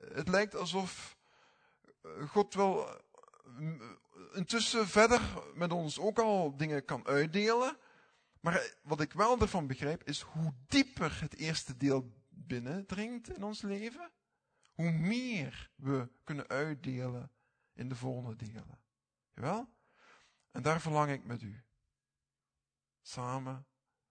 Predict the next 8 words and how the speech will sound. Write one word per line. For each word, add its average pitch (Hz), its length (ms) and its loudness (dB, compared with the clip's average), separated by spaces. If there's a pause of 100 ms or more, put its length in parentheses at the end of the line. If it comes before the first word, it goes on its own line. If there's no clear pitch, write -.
echt 143 380 -6
naar, 113 340 -10
dat 110 140 -10
het 123 220 -6
pad 190 320 -4
van 127 160 -8
de 120 80 -6
rechtvaardige 135 840 -8